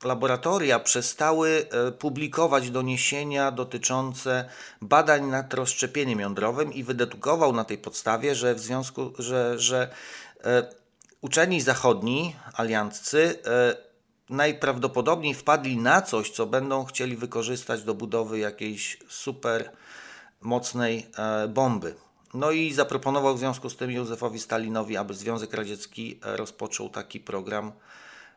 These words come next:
n-, w-, we własnym zakresie. E, koordynatorem tego programu został, em, Kurczatow. No a, a Flerow był tam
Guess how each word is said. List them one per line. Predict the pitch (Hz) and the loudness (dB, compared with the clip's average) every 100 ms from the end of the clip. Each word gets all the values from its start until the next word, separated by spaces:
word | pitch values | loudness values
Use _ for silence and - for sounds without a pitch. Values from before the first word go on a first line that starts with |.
| - | -16
n-, | 101 120 123 127 123 | -10 -8 -6 -6 -8
w-, | 113 110 113 117 | -12 -14 -14 -8
we | 123 | 0
własnym | 123 143 - 123 | 4 4 4 0
zakresie. | 110 - 113 107 - 165 165 | -2 0 0 2 6 6 6
E, | 127 127 123 - | 4 6 4 0
koordynatorem | 143 135 123 131 127 139 131 | 0 0 0 0 0 -2 -2
tego | 127 117 | -4 -2
programu | 131 117 120 113 | -2 0 0 0
został, | 107 110 - 107 98 92 - | -2 -4 -2 2 2 0 -2
em, | 104 98 98 98 98 98 98 95 98 98 98 98 - | -2 0 -2 -6 -8 -8 -8 -10 -10 -10 -12 -14 -12
Kurczatow. | 127 110 113 98 123 151 - - _ _ _ - - - - - | -8 -2 0 0 0 -2 -4 -16 _ _ _ -20 -18 -18 -20 -10
No | 127 170 180 - | 0 4 4 6
a, | 151 147 127 - 127 | 8 6 4 2 2
a | |
Flerow | 123 147 151 143 131 - 110 | 2 2 4 6 4 0 -12
był | 107 131 143 | 0 4 4
tam | 139 120 117 | 6 4 4